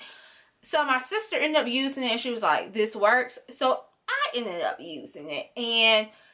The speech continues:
let me tell you, absolutely love Rakuten.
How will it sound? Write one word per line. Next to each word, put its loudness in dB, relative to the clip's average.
let 2
me 0
tell 4
you, -6
absolutely -6
love 4
Rakuten. -2